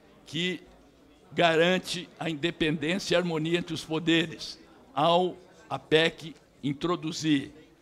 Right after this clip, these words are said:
como iniciativa exclusiva do presidente da República, legislar em matéria previdenciária através de envio de leis complementares, privando o legislativo, quando sabemos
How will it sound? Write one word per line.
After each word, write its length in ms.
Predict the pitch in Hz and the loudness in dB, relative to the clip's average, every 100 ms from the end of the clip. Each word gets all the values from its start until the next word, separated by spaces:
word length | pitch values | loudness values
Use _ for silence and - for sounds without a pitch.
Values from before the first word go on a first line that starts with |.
| _ | _
como 200 | - 151 | -4 -2
iniciativa 640 | 156 160 - 147 - 190 | -2 -2 0 -2 -2 -4
exclusiva 600 | 196 - 190 185 214 202 | -4 -4 -4 0 2 2
do 120 | 175 165 | 0 -2
presidente 400 | 160 156 156 143 | -4 -4 -4 -2
da 80 | |
República, 800 | 143 127 - 147 165 165 - 170 - - - - - | -2 -4 -4 -2 -2 -2 -8 -8 -10 -20 -20 -16 -4
legislar 640 | 139 165 123 131 135 156 | 0 2 0 -2 0 0
em 40 | |
matéria 460 | 147 143 143 147 143 | 0 -4 -2 -2 -2
previdenciária 1000 | - 143 123 123 139 - 123 135 147 147 | -4 -6 -6 -6 -4 -4 0 2 2 0
através 640 | - 123 120 135 143 - - - | -4 -6 -4 -4 -4 -8 -16 -18
de 160 | - 151 | -6 -4
envio 300 | 143 139 160 | -4 0 0
de 100 | 143 | 0
leis 320 | 139 170 170 | 0 2 0
complementares, 1000 | 147 147 147 147 135 - 147 165 139 - - - - | -4 -6 -4 -4 -4 0 2 2 -4 -14 -20 -20 -8
privando 560 | 170 175 165 156 180 170 | -2 0 2 2 2 2
o 40 | |
legislativo, 840 | 160 165 139 143 135 - 165 160 - - | -2 -2 -2 -4 -4 -4 -2 -4 -10 -10
quando 180 | 135 156 | -6 -6
sabemos 720 | - 156 131 139 156 156 - | -2 -2 -2 -2 -2 -4 -10